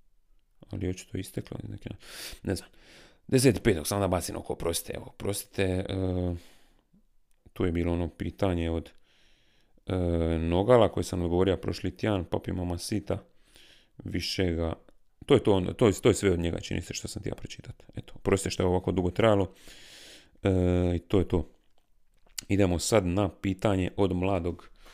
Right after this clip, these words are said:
Kristijana koje mi je na Whatsappu, službenom Whatsappu. Idemo vidjeti što je on tu sve pita. E, ok, idemo, idemo na biznis Whatsapp.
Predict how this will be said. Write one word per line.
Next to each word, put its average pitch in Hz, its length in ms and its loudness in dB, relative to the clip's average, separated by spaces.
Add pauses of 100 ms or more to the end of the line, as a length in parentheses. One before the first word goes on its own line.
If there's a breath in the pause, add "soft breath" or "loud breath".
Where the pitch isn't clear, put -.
(400 loud breath)
Kristijana 90 600 -4
koje 90 320 -2
mi 87 120 -2
je 85 80 -4
na 82 120 -8
Whatsappu, - 600 0 (600 loud breath)
službenom 85 600 -4
Whatsappu. 92 520 -8 (1120 soft breath)
Idemo 95 320 -8
vidjeti 92 280 -8
što - 120 -2
je 92 60 -2
on 90 100 -4
tu 90 100 -8
sve - 260 -4
pita. 92 340 -4 (2250 loud breath)
E, 104 480 0 (420 loud breath)
ok, - 320 -10
idemo, 87 640 -6
idemo 87 380 -10
na 85 340 -10
biznis 85 520 -10
Whatsapp. 98 480 -12